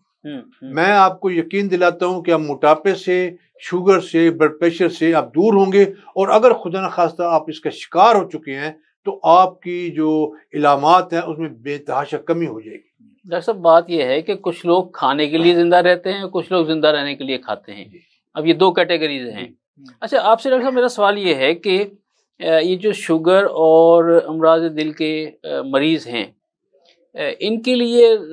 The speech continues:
Speaker 1: रमज़ान शरीफ का जो मा-, मामूल है, वो क्या होना चाहिए? किस तरह वो डॉक्टर की मुशावरत से जो है वो रोजे रख सकते हैं?
Speaker 2: अ, देखिए, इसमें ये है कि,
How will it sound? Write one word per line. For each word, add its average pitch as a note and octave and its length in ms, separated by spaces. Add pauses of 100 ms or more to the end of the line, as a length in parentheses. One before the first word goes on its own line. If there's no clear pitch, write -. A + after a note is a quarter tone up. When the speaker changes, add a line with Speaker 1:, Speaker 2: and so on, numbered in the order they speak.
(300)
Speaker 1:
रमज़ान E3+ 340
शरीफ A3 280
का G#3 120
जो F#3+ 140
मा-, D3 420
मामूल E3 360
है, F#3 80
वो A3+ 140
क्या A3 200
होना E3 200
चाहिए? C#3+ 220
किस - 240
तरह G3 100
वो F3 300
डॉक्टर D3+ 380
की D#3+ 80
मुशावरत D3+ 480
से D3 180
जो C#3 100
है C3+ 100
वो C#3+ 120
रोजे D3 220
रख C3 140
सकते - 320
हैं? A2 440
Speaker 2:
अ, F3 200
देखिए, F#3 360
इसमें G#3+ 300
ये F#3+ 240
है D3 260
कि, E3+ 340